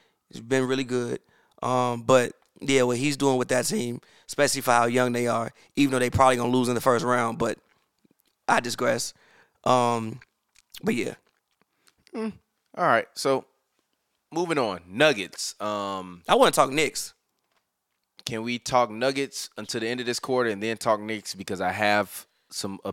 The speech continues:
Speaker 2: I have a hot take about the Knicks. But, no, actually,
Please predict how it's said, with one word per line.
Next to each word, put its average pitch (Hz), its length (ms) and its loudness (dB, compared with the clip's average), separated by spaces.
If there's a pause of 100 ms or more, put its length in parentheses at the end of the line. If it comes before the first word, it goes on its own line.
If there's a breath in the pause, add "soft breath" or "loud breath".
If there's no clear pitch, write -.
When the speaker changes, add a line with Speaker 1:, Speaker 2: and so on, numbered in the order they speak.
(200)
Speaker 2:
I 92 140 -2
have 104 280 0
a 95 40 0
hot 107 280 0
take 95 180 -8
about 85 220 -12
the 85 40 -20
Knicks. - 380 -16 (840)
But, 95 260 -2
no, 175 120 2
actually, 180 320 2